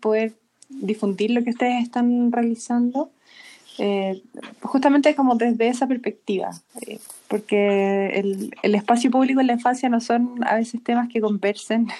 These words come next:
<laughs> tan fluidamente, ¿no? Como que es un,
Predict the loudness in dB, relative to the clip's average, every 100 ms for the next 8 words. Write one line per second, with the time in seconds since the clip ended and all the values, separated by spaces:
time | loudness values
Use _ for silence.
0 | -10 -12 -12 -10 -10 -10 -14 -12 0 0
1 | 2 2 2 2 2 -2 -4 -8 -6 -6
2 | -8 _ _ -10 -6 -2 0 0 0 0
3 | 0 0 -2